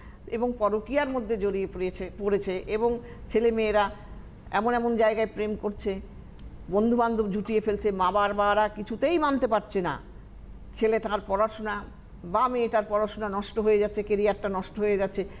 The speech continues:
সেখানে যদি এগুলো করা যায় তাহলে সেখানে কিন্তু সেগুলো ধারণ করানো লাগে না। আমার কাছে আসলে পরে সবাইকেই ধারণ করাতে হবে এমন কোনো বাধ্যবাধকতা নেই, ধারণ ছাড়াও কাজ হয়।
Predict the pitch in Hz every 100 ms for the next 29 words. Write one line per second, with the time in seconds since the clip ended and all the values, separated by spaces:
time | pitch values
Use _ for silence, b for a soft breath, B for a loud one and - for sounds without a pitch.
0 | B - 262 277 320 302 269 247 233 233
1 | 226 208 202 196 156 104 - - - -
2 | - - - - - - - - - -
3 | - - - - - 220 247 254 226 262
4 | 262 269 254 262 269 - 170 233 302 311
5 | 285 262 240 202 180 175 202 254 269 -
6 | 240 220 254 254 247 285 220 202 233 233
7 | 277 269 202 226 233 226 220 220 202 208
8 | 220 214 226 190 233 208 202 202 208 196
9 | 185 185 190 190 151 B B B B 147
10 | 202 254 277 262 - 220 262 311 - 196
11 | 143 139